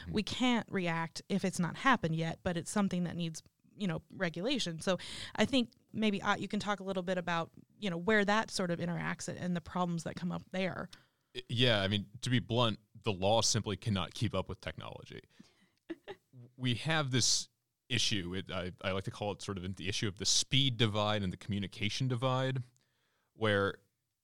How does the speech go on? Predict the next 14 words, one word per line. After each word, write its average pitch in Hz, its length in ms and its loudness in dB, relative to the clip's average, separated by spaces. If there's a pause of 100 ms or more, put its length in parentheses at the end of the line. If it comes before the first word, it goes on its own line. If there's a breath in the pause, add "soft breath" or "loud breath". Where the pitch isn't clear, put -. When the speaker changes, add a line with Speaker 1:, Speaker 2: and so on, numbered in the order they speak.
Speaker 1:
the 117 100 -8
people 139 640 4
who 117 160 2
are 101 220 4
inventing 95 640 4
these 90 180 -2
new 92 100 0
technologies 85 680 -4
are 85 100 -4
not 123 200 4
the - 40 -16
people 120 240 -2
regulating 82 600 -4
it, 82 140 -10